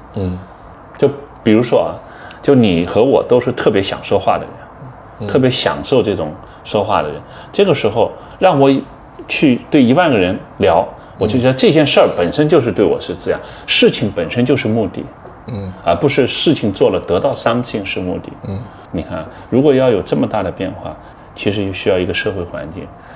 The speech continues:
Speaker 2: 社会的物质生活基本上是丰衣足食了。
Speaker 1: 嗯。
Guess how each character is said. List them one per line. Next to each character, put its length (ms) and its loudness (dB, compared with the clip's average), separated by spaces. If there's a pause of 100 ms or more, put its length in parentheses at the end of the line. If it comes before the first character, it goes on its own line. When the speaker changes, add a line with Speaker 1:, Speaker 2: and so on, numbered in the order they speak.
Speaker 2:
社 180 0
会 160 -2
的 220 0
物 180 2
质 160 -6
生 300 -4
活 240 -8
基 180 -4
本 220 -2
上 180 -8
是 240 -12
丰 320 -2
衣 100 -4
足 200 -8
食 200 -8
了。 100 -12 (500)
Speaker 1:
嗯。 260 -8